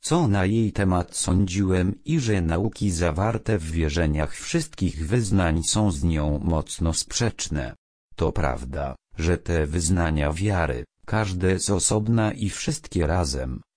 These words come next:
zawierają pewne prawdy wyjęte z Biblii, lecz prawdy te są tak nacechowane różnymi ludzkimi wyobrażeniami i błędnymi pojęciami,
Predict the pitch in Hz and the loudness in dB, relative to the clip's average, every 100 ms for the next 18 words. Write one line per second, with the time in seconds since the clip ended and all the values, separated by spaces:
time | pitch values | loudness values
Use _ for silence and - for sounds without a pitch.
0 | - 82 87 78 87 123 127 117 107 104 | -6 0 0 2 2 2 4 2 2 0
1 | 80 76 73 - - 131 117 107 101 82 | 2 0 0 -2 -2 0 -2 2 2 2
2 | 87 104 117 - 95 78 78 92 92 65 | 2 2 2 2 0 0 -2 0 0 -2
3 | 58 60 - - - 82 85 - - 123 | -6 -10 -14 -20 -6 0 0 0 -2 0
4 | 131 113 92 78 82 78 - - - 117 | 0 0 0 0 0 0 0 -2 -2 -2
5 | 135 - 120 98 - 107 110 80 78 76 | -2 0 0 0 -2 -2 0 2 2 0
6 | 69 76 87 82 113 120 117 107 101 - | 0 0 0 2 4 4 4 4 2 0
7 | - 143 131 117 92 107 95 87 87 87 | -2 2 4 2 2 4 4 4 2 2
8 | 85 85 85 80 64 - - 101 95 78 | 2 2 2 0 -2 -6 -6 -2 -2 0
9 | 82 80 78 73 76 69 73 78 92 87 | 0 2 0 0 0 0 0 -2 0 2
10 | 95 80 - 131 131 113 101 | 2 0 -2 0 2 2 0